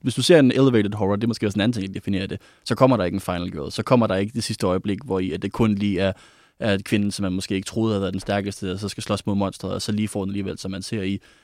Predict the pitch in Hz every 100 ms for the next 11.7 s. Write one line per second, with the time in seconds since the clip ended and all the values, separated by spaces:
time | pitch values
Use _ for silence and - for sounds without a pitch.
0 | - 107 104 101 92 87 - 104 101 92
1 | 98 113 110 110 110 104 95 95 104 98
2 | 95 104 107 101 98 98 - _ _ _
3 | - 95 85 - - 101 98 117 _ -
4 | 101 95 110 - - 110 95 104 104 98
5 | 104 104 95 101 120 160 113 107 117 110
6 | 113 135 _ _ 139 - 165 151 127 131
7 | 131 107 101 - _ _ _ 123 113 110
8 | 104 95 92 90 92 95 - 87 - _
9 | _ - 95 82 107 110 113 113 101 98
10 | 95 95 87 95 90 _ - 107 104 101
11 | 92 92 107 - 95 95